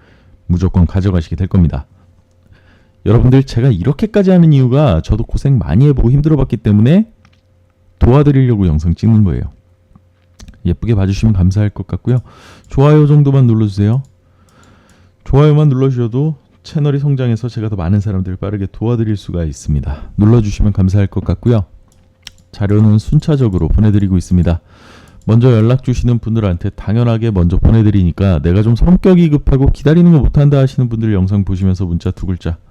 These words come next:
가볍게 남겨주셔서 자료부터 빠르게 읽어보시기 바라겠습니다. 공일공 삼공사공 이사오이.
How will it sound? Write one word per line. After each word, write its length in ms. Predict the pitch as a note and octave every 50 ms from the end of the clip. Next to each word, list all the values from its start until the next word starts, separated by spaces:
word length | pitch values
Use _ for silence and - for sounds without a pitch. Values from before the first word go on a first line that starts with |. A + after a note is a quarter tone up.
| _ _ _ _ _ _ _
가볍게 320 | - - - - - -
남겨주셔서 720 | F#2+ F#2 F2 E2+ F2 D2+ E2+ E2 E2 - A2 A#2+ B2 - _ _ _ _ _ _ _ _ _ -
자료부터 400 | - - F2+ F#2 - - - G#2
빠르게 420 | - - - - B2+ B2 A#2+ A#2
읽어보시기 680 | A2 - G2 G#2+ G#2 A#2+ G2 - - - - G#2 A2 G#2
바라겠습니다. 600 | - G#2+ G#2 G2+ F#2+ - - D2 C2+ - C2+ -
공일공 480 | - - G2+ G2 F#2+ F#2 G2 C#3 E3+ G3 - _ _ _ _ _ _ _ _ _ _ _ _ _ _ _ _
삼공사공 760 | _ - - D#3+ E3 D#3+ D#3+ D#3+ D#3 E3 D3+ C#3 C#3 C3+ B2
이사오이. 380 | A#2 - A2+ F2+ D#2 C#2+ C#2